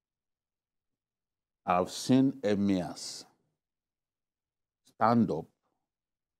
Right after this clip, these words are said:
when a governor comes into an arena. I've also seen a sultan appear to disrespect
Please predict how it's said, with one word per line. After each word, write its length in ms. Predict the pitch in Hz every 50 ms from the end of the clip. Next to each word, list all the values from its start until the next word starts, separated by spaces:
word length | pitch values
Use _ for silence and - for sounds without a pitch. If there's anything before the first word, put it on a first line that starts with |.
| _ _ _ _ _ _ _
when 180 | - 98 104 104
a 60 | 90
governor 440 | 80 - 87 90 90 87 95 92 90
comes 400 | - - - 90 90 90 - -
into 420 | 87 85 82 - 87 82 82 82 - _ _ _ _ _ -
an 100 | - 76
arena. 420 | 73 - 76 76 73 131 123 - - _ _ _ _ _ _ _ _ _ _ _ _ _ _ _ _ _ _ _ _ _ _
I've 160 | - 101 95
also 300 | 120 147 147 156 156 156
seen 540 | 147 - - 123 127 127 127 127 127 127 127 - - -
a 100 | 87 87
sultan 640 | - - 107 117 113 117 127 120 117 117 113 117 117 _ _ _ _ _ _ -
appear 380 | - 85 - - 120 123 123
to 160 | 123 117 95 85
disrespect 1080 | 73 82 78 - - - 85 - - - _ - 139 139 135 - - - - - -